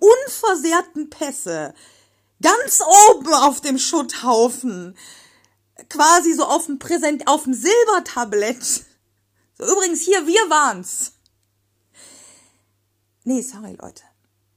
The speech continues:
Das glaub ich nicht. Das glaub ich nicht. So. Ähm, und jetzt hatte man die Legitimation zu sagen, ähm, jetzt können wir da einmarschieren.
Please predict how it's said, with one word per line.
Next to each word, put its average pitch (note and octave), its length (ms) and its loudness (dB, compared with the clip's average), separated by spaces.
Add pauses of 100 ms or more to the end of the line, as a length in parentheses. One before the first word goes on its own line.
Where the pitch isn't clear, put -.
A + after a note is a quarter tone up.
Das - 140 -20
glaub - 220 -16
ich - 160 -20
nicht. - 300 -20 (960)
Das - 140 -18
glaub A4+ 200 -8
ich - 160 -18
nicht. - 240 -20 (320)
So. F#3 280 -10 (560)
Ähm, A#3 580 -4 (960)
und C4 320 -4 (1200)
jetzt E4 280 -6
hatte G4 180 -4
man B3+ 240 -4
die B3 80 -6
Legitimation A#3+ 1000 -8 (260)
zu B3 200 -14
sagen, G#3+ 500 -8 (500)
ähm, G#3+ 580 -8 (580)
jetzt A#3+ 240 -8
können C#4+ 160 -6
wir B3+ 40 -6
da G#3+ 120 -4
einmarschieren. F#3 840 -10